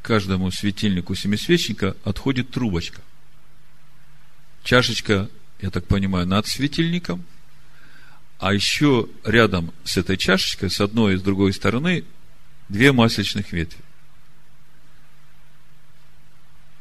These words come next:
И Захария видит, что из этих двух масличных ветвей в чашечку изливается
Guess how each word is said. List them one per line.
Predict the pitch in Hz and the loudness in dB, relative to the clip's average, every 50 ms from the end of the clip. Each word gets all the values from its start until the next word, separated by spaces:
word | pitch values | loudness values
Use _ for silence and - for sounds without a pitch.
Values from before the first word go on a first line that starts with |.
| - - - - - - - - | -12 -12 -12 -12 -12 -12 -8 -6
И | - 107 | -2 2
Захария | 98 104 104 101 135 160 180 175 143 131 | 4 4 6 8 8 8 10 10 8 8
видит, | 127 160 185 151 123 110 - - - - - - - - - - - - - - - - | 8 6 4 4 4 4 4 0 -8 -10 -10 -10 -10 -10 -10 -10 -10 -10 -10 -10 -10 -8
что | - - - - - - 104 90 80 73 - - - - - - - - - - - - - - - - - - - - - | -4 -4 -4 -2 0 2 2 2 2 0 -4 -10 -10 -10 -10 -10 -10 -10 -12 -12 -12 -12 -12 -12 -12 -12 -12 -12 -10 -6 -2
из | 98 101 98 | 0 2 6
этих | 117 151 151 147 - 90 80 - - - - - - - - - - | 8 8 8 8 4 0 -2 -2 -4 -10 -10 -10 -12 -12 -12 -10 -8
двух | 101 98 113 131 143 120 - - | -6 0 4 6 6 4 4 2
масличных | 98 113 135 139 131 - - 98 - - - 87 85 - | 2 6 6 6 6 6 4 0 -2 -2 -2 -4 -4 -2
ветвей | 92 95 - - 180 202 196 156 110 - - - - - - - - - - - - - - | -4 -4 -2 0 4 4 4 4 4 0 -4 -10 -12 -12 -12 -12 -12 -12 -10 -10 -10 -10 -10
в | - - | -8 -2
чашечку | - - 151 180 175 - 139 - - - 110 110 | 2 4 4 4 4 2 0 0 -2 -2 0 0
изливается | 104 98 101 104 110 113 135 147 139 127 120 - - 127 120 113 | 2 4 4 4 6 8 8 8 8 8 6 2 -2 -2 -2 -4